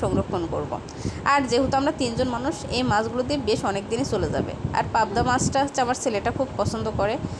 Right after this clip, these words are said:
দেখা যায় ট্যাংরা মাছ বা অন্য কোনো যে কোনো ছোটো মাছের চচ্চড়ি করলে ওর জন্য দুই পিস করে পাবদা দিই, এই জন্য ওর জন্য পাবদাটা কেনা। আর আমার অনেক দিন যাবতই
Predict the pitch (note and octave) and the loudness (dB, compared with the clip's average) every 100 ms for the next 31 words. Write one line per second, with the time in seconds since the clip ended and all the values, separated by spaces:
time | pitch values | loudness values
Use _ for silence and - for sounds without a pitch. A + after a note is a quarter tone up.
0 | - - G#3+ A3+ - A#3 G#3+ A3 B3+ C4 | -6 0 0 2 2 2 2 2 0 2
1 | B3+ A#3+ G#3 A3 A#3 B3+ A3 G#3 A3+ C4+ | 0 0 -2 -2 -2 -2 -2 -2 0 -2
2 | - A3+ G3 G3+ C4 B3+ A#3 A3+ A3+ A3 | -2 -2 0 0 0 2 0 2 -2 -2
3 | B3+ F#4 A3+ G#3+ A3+ B3 A3 F#3+ G3+ G#3+ | 0 2 2 2 0 -2 0 -2 -2 -4
4 | A#3+ A#3+ G3+ E3+ F3+ E3 - - - - | 0 0 2 2 0 -4 -4 -8 -10 -10
5 | - B3 B3 B3+ C#4 A3 A3 A#3+ B3+ A#3+ | 0 2 2 2 2 2 0 0 0 2
6 | F#3+ E3+ F#3 F#3+ D#3 - A3 A3 A3 A#3 | 2 2 -2 0 -2 2 4 4 4 4
7 | G3+ A3 A3 B3+ B3 G#3+ A3 | 2 0 -2 0 2 2 0